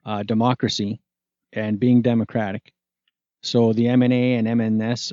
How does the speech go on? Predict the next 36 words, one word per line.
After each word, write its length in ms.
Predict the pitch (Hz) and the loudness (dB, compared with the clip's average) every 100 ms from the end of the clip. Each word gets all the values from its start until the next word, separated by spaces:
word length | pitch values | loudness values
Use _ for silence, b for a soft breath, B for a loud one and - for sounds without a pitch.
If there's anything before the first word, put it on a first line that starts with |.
| - | -6
are 340 | 110 107 101 - | -2 -2 -4 0
undemocratic 720 | 127 127 123 117 117 113 - | 2 4 2 2 -2 -2 -6
because 240 | 113 113 | -4 -2
they 80 | 107 | -2
unilaterally 680 | 107 123 123 110 110 113 107 | -2 0 0 0 -2 -2 -4
signed 280 | 120 117 127 | -2 -2 -2
these 160 | 117 113 | -2 -2
M 140 | 110 | -4
O 80 | 104 | -4
Us 240 | 104 107 | -4 -6
to, 320 | - 113 107 104 _ b b _ 127 | -4 -2 -2 -4 _ b b _ -2
A, 340 | 127 123 139 - 101 | 0 2 0 -4 -4
be 260 | 123 123 113 _ _ _ _ _ _ | 0 0 -2 _ _ _ _ _ _
in 340 | 131 123 117 110 | -2 2 0 0
direct, 680 | 117 117 143 - - - - _ - | -2 -2 -4 -6 -12 -12 -14 _ -14
uh, 340 | 113 98 98 | -12 -10 -10
conversation 560 | - 117 101 120 104 110 | -6 -6 -4 -6 -6 -6
with 80 | 101 | -8
the 80 | 104 | -6
federal 220 | 110 110 | -6 -6
government 340 | 98 113 - _ | -6 -8 -10 _
and 220 | 120 120 | -4 -4
to 80 | 117 | -2
side 260 | - 110 104 | -4 -4 -4
with 100 | 104 | -8
the 60 | 107 | -8
M 100 | 95 | -8
N 80 | 90 | -10
O, 120 | 110 _ _ _ _ - | -14 _ _ _ _ -6
which 340 | 113 110 - | -2 -2 -4
the 100 | 120 110 | -4 -2
M 100 | 107 | -2
N 60 | 98 | -4
C 140 | 107 | -6
says 240 | 107 101 | -8 -10
is 160 | 101 | -10